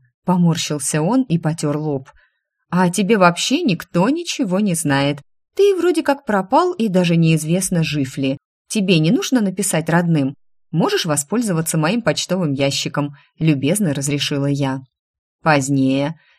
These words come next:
вернул он мне письмо от родных. «Что тебе еще нужно в городе? Или отправимся в трактир «Белый флаг» избавляться от коня?»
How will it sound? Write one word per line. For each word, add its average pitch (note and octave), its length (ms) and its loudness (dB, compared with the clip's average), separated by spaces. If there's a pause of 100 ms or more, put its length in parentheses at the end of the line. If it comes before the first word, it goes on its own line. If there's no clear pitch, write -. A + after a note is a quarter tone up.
вернул D#3+ 460 2
он D3+ 180 0
мне D3 180 0
письмо C#3+ 360 -4
от C#3 140 -4
родных. D3 540 -4 (480)
«Что - 240 -2
тебе C#3+ 260 0
еще C#3+ 240 -2
нужно C#3 300 -2
в C3+ 80 -6
городе? C3+ 540 -2 (800)
Или E3 200 4
отправимся D#3 680 0
в - 80 -12
трактир D#3+ 460 -2
«Белый D3 320 0
флаг» D#3+ 360 0
избавляться D3 680 0
от C#3+ 100 -8
коня?» D3+ 480 0